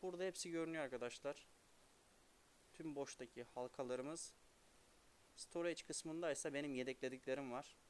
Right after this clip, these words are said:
Gördüğünüz gibi Dragon Soul. İşte bu. Serilan Serpent olarak bu çıkıyor.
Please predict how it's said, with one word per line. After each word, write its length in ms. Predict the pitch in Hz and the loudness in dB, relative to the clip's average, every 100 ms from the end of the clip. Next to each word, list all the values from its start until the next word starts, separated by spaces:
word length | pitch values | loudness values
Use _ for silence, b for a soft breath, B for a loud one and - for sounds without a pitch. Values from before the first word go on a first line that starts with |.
| - - - - - - - - | -20 -20 -20 -20 -20 -20 -16 0
Gördüğünüz 380 | 139 147 160 131 | 2 4 2 -2
gibi 200 | 123 151 - - | -4 -6 -8 0
Dragon 280 | 143 143 139 | 2 2 0
Soul. 360 | - 127 127 151 - - - - - | -2 0 0 -2 -8 -20 -20 -20 -20
İşte 240 | - - 139 | -8 0 0
bu. 160 | 127 - - - - - - - - - - - - - - | 0 -4 -20 -20 -20 -20 -20 -16 -10 -10 -10 -20 -20 -20 -14
Serilan 500 | - - 135 135 135 | -4 0 2 2 -2
Serpent 480 | 135 147 139 139 131 | 0 0 0 -4 -2
olarak 320 | 131 131 - | 0 0 -2
bu 40 | 127 | -6
çıkıyor. 420 | - - 120 | -6 -4 -4